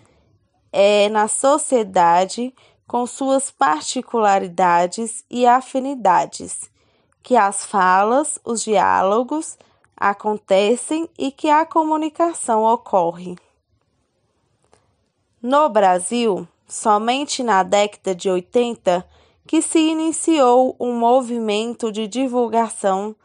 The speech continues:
da educação linguística. Segundo pesquisas realizadas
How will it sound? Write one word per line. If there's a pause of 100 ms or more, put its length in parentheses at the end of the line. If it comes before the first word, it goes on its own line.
(460)
da
educação
linguística. (2500)
Segundo
pesquisas
realizadas